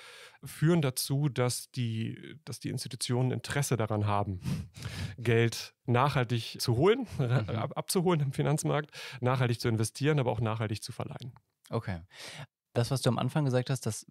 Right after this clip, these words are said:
Speaker 2: hast du vor allem auf Unternehmen bezogen. Du arbeitest auch vor allem oder forschst vor allem auch in Richtung Unternehmen und wie sie damit gehen. Aber das gilt doch im Grunde dann auch für private Anleger. Also wenn ich entscheide, wo tue ich mein Geld hin, dann hat das eine bestimmte Wirkung.
Speaker 1: Genau, genau. Dann, äh, kann es eine Wirkung entfalten. Ähm,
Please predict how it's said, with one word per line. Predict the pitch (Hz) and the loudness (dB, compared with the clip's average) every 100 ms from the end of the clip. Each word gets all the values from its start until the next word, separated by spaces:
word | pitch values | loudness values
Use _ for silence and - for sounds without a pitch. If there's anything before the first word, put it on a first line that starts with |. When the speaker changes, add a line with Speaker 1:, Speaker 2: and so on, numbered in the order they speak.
| - | -6
Speaker 2:
hast | 104 113 | -4 -4
du | 117 | -2
vor | 117 | 0
allem | 110 | 2
auf | 110 107 | 0 -2
Unternehmen | 107 104 113 135 | -2 0 0 0
bezogen. | 139 - 135 156 131 | -2 -4 -2 -4 -2
Du | 104 | 0
arbeitest | - 101 110 110 | 2 2 0 -2
auch | - | -6
vor | - 110 | -4 -2
allem | 101 | -2
oder | 98 | -2
forschst | - 104 - | -2 -6 -4
vor | 113 | -6
allem | 98 | -6
auch | 104 | -6
in | 104 | -6
Richtung | 101 110 110 104 | -6 -6 -4 -4
Unternehmen | 104 101 101 107 120 | -4 -2 -2 -2 -2
und | 107 | -4
wie | 104 | -6
sie | 104 | -6
damit | 98 101 | -4 -2
gehen. | 107 | -2
Aber | - 101 | -2 -2
das | 107 - | -4 -4
gilt | 135 | -2
doch | 120 | -2
im | 101 | -2
Grunde | 104 143 156 | -4 -4 -4
dann | 127 | -4
auch | 117 | -6
für | - 113 110 - _ _ _ _ _ | -2 -2 -2 -4 _ _ _ _ _
private | - 120 101 - | -4 2 4 2
Anleger. | 92 85 85 | -2 -4 -4
Also | 101 101 | -2 2
wenn | 113 117 | 2 2
ich | 156 - - - - _ _ | 0 -2 -10 -20 -20 _ _
entscheide, | 117 117 127 135 139 123 | 0 4 4 6 4 2
wo | 117 131 | 0 -2
tue | 127 143 | -2 -4
ich | 120 | -2
mein | 113 104 | -2 2
Geld | 117 131 | 0 0
hin, | 117 | -4
dann | 113 | -4
hat | 117 | -4
das | |
eine | 120 | -4
bestimmte | 110 - 107 104 | -4 -2 -2 0
Wirkung. | 95 - 76 92 - - - - _ - | -2 -2 -8 -12 -20 -20 -20 -20 _ 0
Speaker 1:
Genau, | 247 117 101 - | 4 4 0 -2
genau. | 151 117 | 2 2
Dann, | 110 123 - | 4 2 0
äh, | 139 131 123 - - - | 0 0 -2 -6 -16 -2
kann | 151 214 | 2 2
es | 202 - | 0 0
eine | 147 147 120 | 2 4 2
Wirkung | 127 120 117 | 0 0 -2
entfalten. | - 101 110 - - | -2 -4 -4 -6 -8
Ähm, | - - - 110 - | -10 -12 -12 -12 -14